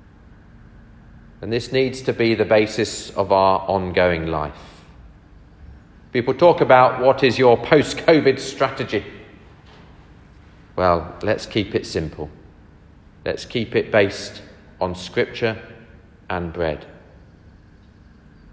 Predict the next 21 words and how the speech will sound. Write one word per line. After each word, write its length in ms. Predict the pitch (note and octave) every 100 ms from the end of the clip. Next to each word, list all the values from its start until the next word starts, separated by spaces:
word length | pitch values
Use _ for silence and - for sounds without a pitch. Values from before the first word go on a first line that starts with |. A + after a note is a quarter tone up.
| - - - - - - - - - - - - - _ _ - - _ -
We 100 | G2+
might 500 | G#2+ A#2+ A#2 - -
all 260 | A2 G#2+ G#2 G2 G2+
identify 800 | G#2 G2 A2+ G#2 G#2 A2+ G#2
in 140 | G2+ G2
some 280 | - C#3+ C#3+
way 120 | B2+
or 120 | A#2
another 380 | G#2+ E2 D#2 - - - - - - -
with 260 | - G#2 -
the 280 | A2+ A2+ -
emptiness 1000 | A#2 G#2+ - F2 D2+ - - - - - - - - - -
that 180 | - -
those 600 | G2 F#2 F2 - - - - - -
two 200 | - G2+
disciples 1000 | F#2+ - F#2+ F2 - F2+ E2 D#2 - - - -
felt 480 | - G2 D2+ - - - - - - _ -
as 200 | F2 -
they 140 | E2+
set 300 | - G2+ -
out 380 | F2 D2+ -